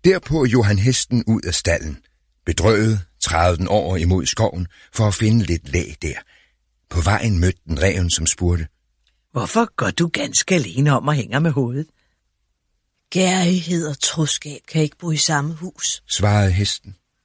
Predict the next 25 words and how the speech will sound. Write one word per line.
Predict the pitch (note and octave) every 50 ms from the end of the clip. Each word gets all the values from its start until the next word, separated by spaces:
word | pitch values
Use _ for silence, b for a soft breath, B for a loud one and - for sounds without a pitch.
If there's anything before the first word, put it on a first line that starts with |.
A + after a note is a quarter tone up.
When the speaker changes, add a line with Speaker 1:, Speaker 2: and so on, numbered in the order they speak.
| _ _ _ _ _ -
Speaker 3:
"Min | A3 A3+ A3+ A3
herre | G#3+ G3+ G3+ G#3 A3 G#3+ G3
har | E3+ D#3+ D3
glemt, | - - F3+ F#3+ G3 G3+ - _ - -
hvor | - D#3
tro | - - - - A#3+ G#3 - G3
jeg | F3+ D3+
har | D3 D3+
tjent | - - F#3 E3+ - -
ham, | - F3+ G3 F#3 - _ _ _ _ _ _ _ _ _ _ _
og | - A3 A3+
nu | A#3+ B3 B3
har | B3+ A#3+ A3
han | G3+ G3
jaget | F3+ F3 E3+ E3+ F3 E3+
mig | D#3+ D#3+ D#3+ D3+ D3+
væk, | F#3 G3+ F#3+ - - - _ _ _
fordi | _ F#3 F3+ - - A#3 A#3 A3 -
han | F3 F#3
ikke | F#3+ G#3+ G#3+ - G3+
under | F#3+ G3 A3 A#3
mig | A3 G3 E3+ D#3+ D3+ D#3+
min | D#3+ D#3 D#3
smule | - - F#3 F3 F3 E3 E3
føde." | D#3+ - G#3 G#3 G#3 G#3+ A3+ A3 G#3+